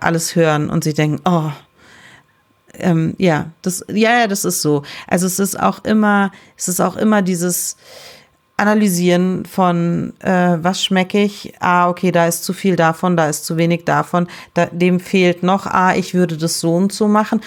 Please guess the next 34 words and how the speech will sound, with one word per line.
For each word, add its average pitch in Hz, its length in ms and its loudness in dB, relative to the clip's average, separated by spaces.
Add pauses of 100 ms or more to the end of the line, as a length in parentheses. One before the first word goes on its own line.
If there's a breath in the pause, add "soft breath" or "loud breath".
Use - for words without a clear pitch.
(120)
Und 185 140 0
das 196 140 -2
ist 208 120 -2
bei 196 120 0
Butterbrot 185 560 -2
halt 180 180 0
einfach. 151 440 -2 (200 loud breath)
Da 175 120 0
gibt 170 200 -2
es - 180 -4 (220)
das 165 420 -2
Brot, 233 540 0
da 170 80 0
gibt 147 240 -2
es - 100 -6
vielleicht 143 280 0
noch 156 160 -2
Gewürze, 202 480 0 (240 loud breath)
dann 175 160 0
kann 175 160 2
man 175 100 2
noch 175 140 -2
Texturspiel, 226 1160 0
äh, 196 480 0
schmecken 196 560 0
oder 180 220 2
spüren 202 560 0 (380 loud breath)
und, 185 360 2
äh, 180 240 4
dann 175 160 2
gibt's 170 240 -2
die 156 100 -2
Butter, 147 400 -2 (140 loud breath)
fertig. 143 540 -2